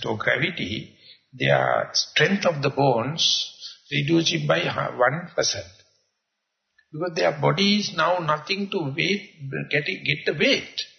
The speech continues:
So therefore it is floating, so calcium deposits reduces. Their reference points and the comparison, they don't have it.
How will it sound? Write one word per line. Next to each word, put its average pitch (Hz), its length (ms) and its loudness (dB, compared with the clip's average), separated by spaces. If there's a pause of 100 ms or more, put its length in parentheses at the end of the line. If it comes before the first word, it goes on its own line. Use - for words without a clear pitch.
(280)
So 196 180 0
therefore 208 360 2
it 190 120 -4
is 180 140 0
floating, 214 720 0 (240)
so 180 300 -2
calcium 202 520 2
deposits - 1000 -2
reduces. 131 720 -8 (720)
Their 175 240 4
reference 202 480 2
points 226 500 2
and 170 180 0
the 160 100 -2
comparison, 233 840 0 (160)
they 170 140 2
don't 170 260 0
have - 300 2
it. 98 140 -10